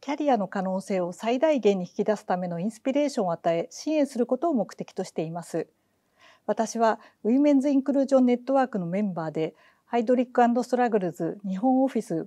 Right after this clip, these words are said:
パートナーの飯沼彩と申します。私は金融サービス、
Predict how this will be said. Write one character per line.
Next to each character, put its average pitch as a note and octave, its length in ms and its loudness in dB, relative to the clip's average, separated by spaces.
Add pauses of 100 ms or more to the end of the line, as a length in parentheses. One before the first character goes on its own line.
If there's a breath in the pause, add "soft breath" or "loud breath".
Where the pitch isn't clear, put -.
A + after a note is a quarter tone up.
パ A#3+ 120 0
ー - 20 -2
ト G#3 160 -2
ナ E3 160 -4
ー D#3+ 40 -8
の D3+ 200 -6 (360 soft breath)
飯 A3+ 180 0
沼 B3 300 0
彩 A#3 200 -2
と E3 120 -8
申 E3 200 -10
し F3+ 80 -10
ま D#3+ 160 -10
す。 - 160 -20 (460)
私 A3+ 400 -4
は A#3+ 160 2 (180)
金 C#4+ 200 2
融 D#4+ 160 -2
サ D4+ 200 0
ー - 20 0
ビ A3 100 -2
ス、 E3+ 220 -4